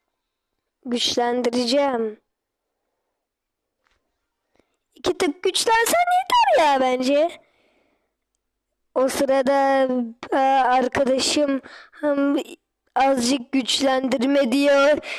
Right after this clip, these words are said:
E, on bir full hiper şarjlı bir şey karakter yaptığında. Di, di, di, di. Arkadaşlar bu arada,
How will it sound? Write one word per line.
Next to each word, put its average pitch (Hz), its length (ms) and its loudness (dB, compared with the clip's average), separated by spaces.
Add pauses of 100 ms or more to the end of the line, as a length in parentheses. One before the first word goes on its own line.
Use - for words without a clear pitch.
(180)
E, 302 180 2
on 302 460 2
bir 302 480 0 (840)
full 302 160 0
hiper 294 560 0
şarjlı 277 800 0 (1500)
bir 262 120 -2
şey 285 320 -4
karakter 262 680 0
yaptığında. 233 1000 -2 (960)
Di, 359 180 2
di, 370 180 2
di, 381 240 0
di. 302 280 2 (2750)
Arkadaşlar 302 760 0
bu 311 60 2
arada, 349 440 2